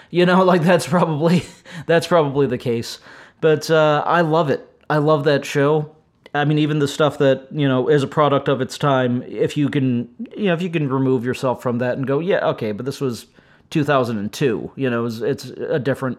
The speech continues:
thing. And they're, and they're making a joke, and it's not supposed to be hurtful. It's just a joke. You know, if you can approach it with that mindset, you're fine, you know, and most of us, I think, can.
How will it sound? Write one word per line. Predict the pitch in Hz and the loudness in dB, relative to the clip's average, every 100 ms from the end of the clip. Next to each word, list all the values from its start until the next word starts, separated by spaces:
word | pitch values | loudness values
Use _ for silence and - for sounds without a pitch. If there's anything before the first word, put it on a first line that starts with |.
| _ - | _ -6
thing. | 120 82 90 | -6 -6 -6
And | 120 110 - | -6 -6 -6
they're, | 117 123 120 120 - _ _ _ _ - - | -2 0 -2 -6 -16 _ _ _ _ -12 -4
and | 147 | 0
they're | 160 175 | 0 2
making | 180 175 160 | 0 0 0
a | |
joke, | 156 160 139 208 - | 4 4 4 0 -2
and | 151 143 | -2 0
it's | 139 | -2
not | 151 151 139 - | 0 0 -2 -6
supposed | 147 139 156 - | -4 0 0 0
to | 151 | -2
be | 135 135 | 0 0
hurtful. | 139 139 - 110 104 | 0 -2 -4 -6 -6
It's | - | -6
just | 123 - | -6 -6
a | |
joke. | 110 127 95 - - - - - | -2 -2 -4 -10 -20 -20 -20 -2
You | 165 | 2
know, | 156 | 4
if | 147 | 2
you | 190 | 2
can | 180 160 139 127 - | 2 2 0 -2 -4
approach | 165 - 151 147 | -2 2 2 2
it | 135 | -2
with | 131 | 0
that | 135 117 | 0 0
mindset, | 127 123 - 113 104 | -2 -2 -2 -4 -4
you're | 107 | -6
fine, | 107 98 - - - | -4 -6 -10 -18 -6
you | 123 | -4
know, | 117 120 | -2 0
and | 135 | 2
most | 143 147 - | 2 2 0
of | 120 | -2
us, | 120 110 | -2 -2
I | 113 | -4
think, | - 104 - | -4 -8 -10
can. | - 90 73 | -14 -12 -14